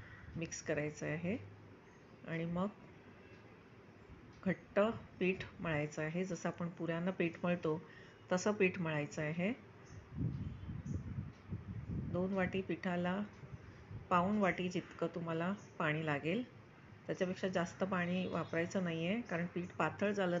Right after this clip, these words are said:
तर मग तेल जास्त शोषून घेतं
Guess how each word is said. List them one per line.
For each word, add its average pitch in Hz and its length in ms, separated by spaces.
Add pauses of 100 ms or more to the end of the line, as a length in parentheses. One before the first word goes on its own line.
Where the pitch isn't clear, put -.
तर 180 100
मग 180 220 (1000)
तेल 190 300 (100)
जास्त 175 280
शोषून 180 440
घेतं 175 340